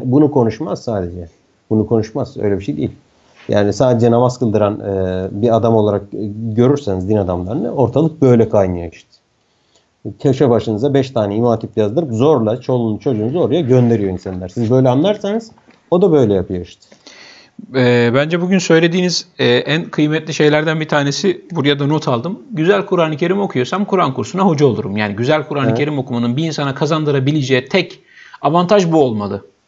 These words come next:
Speaker 1: Ya
Speaker 2: Ee,
Speaker 1: ne olabilir?
Speaker 2: ben
Speaker 1: Ben anlamıyorum yani. Hakikaten anlamıyorum. Yani
Speaker 2: Yani
Speaker 1: bu
Speaker 2: bir
Speaker 1: dindarları
Speaker 2: fazlası
Speaker 1: da anlamaya
Speaker 2: olamaz.
Speaker 1: çalışıyorum. Dindar görünümleri. Allah'ım diyorum ya, yani daha güzel okuyanlar var. Yani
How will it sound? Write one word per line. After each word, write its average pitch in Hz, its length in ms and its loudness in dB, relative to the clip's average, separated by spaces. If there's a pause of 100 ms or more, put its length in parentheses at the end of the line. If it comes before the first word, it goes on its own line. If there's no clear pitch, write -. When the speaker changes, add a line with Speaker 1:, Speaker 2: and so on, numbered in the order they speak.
(120)
Speaker 1:
Ya 131 100 4
Speaker 2:
Ee, 147 60 6
Speaker 1:
ne 151 60 6
olabilir? 226 300 6
Speaker 2:
ben 156 80 2
Speaker 1:
Ben 175 140 4
anlamıyorum 165 560 4
yani. 117 160 2
Hakikaten 185 420 0
anlamıyorum. 95 560 0
Yani 104 240 -4 (240)
Speaker 2:
Yani 123 200 0
Speaker 1:
bu - 40 2
Speaker 2:
bir 165 60 4
Speaker 1:
dindarları 165 240 6
Speaker 2:
fazlası 180 240 4
Speaker 1:
da 214 40 6
anlamaya 165 180 4
Speaker 2:
olamaz. 131 220 2
Speaker 1:
çalışıyorum. 135 600 -4
Dindar 120 280 2
görünümleri. 110 640 -2 (560)
Allah'ım 190 360 0
diyorum 180 300 2
ya, 147 160 -2
yani 131 360 -2 (520)
daha 147 160 2
güzel 208 220 2
okuyanlar 220 420 0
var. 240 480 -6
Yani 113 320 -8